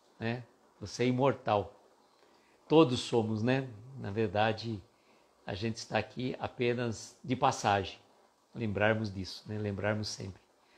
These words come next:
Somos todos passageiros desta nau maravilhosa chamada Terra.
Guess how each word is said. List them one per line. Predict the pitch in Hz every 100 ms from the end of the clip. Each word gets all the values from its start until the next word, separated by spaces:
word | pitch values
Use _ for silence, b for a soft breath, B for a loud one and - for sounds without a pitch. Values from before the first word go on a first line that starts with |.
| -
Somos | - 117 107
todos | - 135 113 -
passageiros | - - 139 135 135 104 110 110 107 - - b b b -
desta | 110 - 131
nau | 110 107
maravilhosa | 107 120 127 127 101 101 98
chamada | 98 113 98 95 98
Terra. | - 98 - -